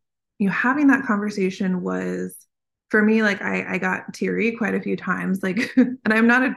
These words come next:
teary person. I mean, you can ask lots of people. I don't like to cry.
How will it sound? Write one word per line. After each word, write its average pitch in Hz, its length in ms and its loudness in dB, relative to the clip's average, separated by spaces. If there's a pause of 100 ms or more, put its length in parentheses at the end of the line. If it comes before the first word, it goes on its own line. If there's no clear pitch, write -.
teary 175 340 0
person. 180 460 -6
I 214 40 -4
mean, 190 420 -6
you 190 140 -4
can 190 280 -6 (300)
ask 98 220 -6
lots - 220 -8
of 202 60 -20
people. 196 220 -4
I 185 100 0
don't 180 220 -4 (1080)
like 190 240 2
to 202 80 2
cry. 196 300 2